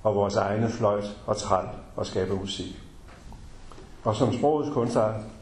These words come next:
kunstart har litteraturen rødder i vores menneskelige væsen, som ikke kan rykkes op og ud af den,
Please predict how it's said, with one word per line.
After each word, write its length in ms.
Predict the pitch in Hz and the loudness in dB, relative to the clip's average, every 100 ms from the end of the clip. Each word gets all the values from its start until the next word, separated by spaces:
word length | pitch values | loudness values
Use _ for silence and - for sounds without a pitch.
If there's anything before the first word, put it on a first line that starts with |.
| - | 0
kunstart 440 | 120 110 120 113 | 2 4 4 4
har 140 | 113 | 4
litteraturen 640 | 110 110 107 104 127 120 113 | 2 4 2 2 2 4 6
rødder 300 | 113 131 120 | 4 6 4
i 100 | 113 | 4
vores 280 | 101 98 | 4 4
menneskelige 420 | 107 110 110 117 101 | 2 2 2 2 4
væsen, 480 | 104 104 101 - - - - | 4 2 -2 -6 -10 -16 -18
som 200 | - 120 | -2 4
ikke 180 | 127 135 | 4 4
kan 120 | 131 | 4
rykkes 340 | 127 98 92 104 | 4 2 0 2
op 280 | 90 90 98 - | 2 0 -4 -4
og 160 | 104 104 | 0 2
ud 120 | 110 | 4
af 140 | 101 | 2
den, 300 | 98 98 98 | 2 -2 -4